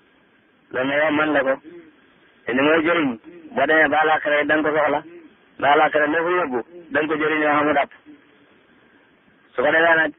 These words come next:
dafay bokk ci ñaw nag, jëfandikoo sakkanal ci wàllu diine, yi nga xam ne yomb na, te ñu ngi koy yaakaar te yaa ngi ju rëy, nga la cee féeg. Ndax nekk fa dina dafa gàtt,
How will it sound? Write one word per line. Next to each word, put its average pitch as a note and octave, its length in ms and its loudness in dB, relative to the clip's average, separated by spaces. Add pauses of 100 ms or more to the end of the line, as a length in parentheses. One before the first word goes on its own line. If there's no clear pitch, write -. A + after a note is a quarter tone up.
(120)
dafay D3+ 260 2
bokk E3 320 -2
ci E3 160 -2
ñaw D#3+ 260 0
nag, D#3 140 -2 (440)
jëfandikoo D3+ 720 0
sakkanal D3+ 480 -2
ci D3+ 80 -4
wàllu D#3 400 2
diine, D3+ 320 0 (720)
yi B2 160 0
nga D#3 140 2
xam D#3 260 0
ne D#3 80 2 (140)
yomb E3+ 300 0
na, D3 120 4 (600)
te C3 80 -6
ñu D3 100 2
ngi D#3+ 100 0
koy D#3+ 120 2
yaakaar D#3 360 0
te D#3 100 -4
yaa D3+ 160 4
ngi D#3+ 140 2
ju E3+ 120 2
rëy, C#3+ 180 2 (460)
nga C#3 140 -2
la D#3 120 0
cee D#3 180 -2
féeg. D#3+ 280 0 (640)
Ndax C3+ 180 2
nekk D3+ 220 -2 (120)
fa D#3 120 0
dina D#3 240 0
dafa D3+ 280 0
gàtt, D#3 260 -2